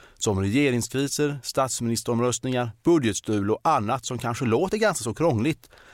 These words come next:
men som kan få en hel nation att hålla andan när det verkligen gäller. Till exempel senare i höst i Sverige,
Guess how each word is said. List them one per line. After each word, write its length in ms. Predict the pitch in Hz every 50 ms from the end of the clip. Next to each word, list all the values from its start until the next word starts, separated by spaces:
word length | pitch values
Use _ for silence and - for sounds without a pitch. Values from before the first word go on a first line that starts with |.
| - - _
men 160 | - 127 123
som 120 | 113 135 117
kan 180 | - 127 120
få 180 | - - 110 104
en 80 | 98 92
hel 260 | 92 135 165 170 156
nation 440 | 156 147 135 - - 165 165 143 127
att 100 | 110 95
hålla 300 | 98 135 117 95 101 -
andan 480 | 123 123 107 95 85 95 95 98 90 76
när 160 | 90 95 95 90
det 80 | 92
verkligen 440 | 85 127 131 107 90 - - 101 95
gäller. 360 | 92 92 85 87 87 - - - _ - - _ -
Till 100 | - 117
exempel 480 | 107 - - 135 143 123 120 107 90
senare 460 | - - - 147 117 104 104 104 110 113
i 40 |
höst 340 | 104 98 92 90 - - -
i 80 | - 113
Sverige, 500 | - - 110 123 151 147 123 98 85